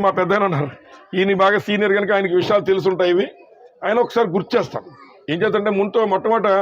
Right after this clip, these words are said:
కాంగ్రెస్ పార్టీ అధికారంలో ఉన్నప్పుడు కుడుపుడు ప్రభాకర్ రావు గారు మంత్రివర్గంలో సెట్టిపల్లి నుంచి ఉండేవారు. తర్వాత మళ్ళీ కాంగ్రెస్ పార్టీ, ఆ, ప-, పోయి తె-, తెలుగుదేశం పార్టీ వచ్చిన తర్వాత తొమ్మిది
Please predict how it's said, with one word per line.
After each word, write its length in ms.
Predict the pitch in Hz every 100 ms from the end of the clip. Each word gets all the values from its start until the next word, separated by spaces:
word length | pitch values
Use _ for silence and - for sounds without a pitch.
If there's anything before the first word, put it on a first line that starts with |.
| 196 - - - - _ -
కాంగ్రెస్ 360 | 175 220 214 214
పార్టీ 180 | 202 202
అధికారంలో 420 | 185 214 196 196
ఉన్నప్పుడు 280 | 185 180 220 202 196 - - - - - -
కుడుపుడు 300 | 202 226 226
ప్రభాకర్ 380 | 190 190 175 208
రావు 140 | 196 190
గారు 180 | 226 202 185 - - _ 139
మంత్రివర్గంలో 680 | 156 175 196 202 180 196
సెట్టిపల్లి 440 | 175 175 196 185 180
నుంచి 160 | 185 185
ఉండేవారు. 340 | 151 117 107 - - _ _ - - - -
తర్వాత 280 | 185 226 220 226
మళ్ళీ 160 | 226 226
కాంగ్రెస్ 280 | 208 220 180
పార్టీ, 220 | 214 202 202 202 - - - - 208
ఆ, 60 | 185 190 208
ప-, 100 | 180
పోయి 200 | 208 247 254
తె-, 260 | 208 208 190
తెలుగుదేశం 400 | 196 220 220 196 202
పార్టీ 160 | 185
వచ్చిన 220 | 185 170 180
తర్వాత 260 | 175 170 226 311 _ _ _ _ _ 196
తొమ్మిది 320 | 220 220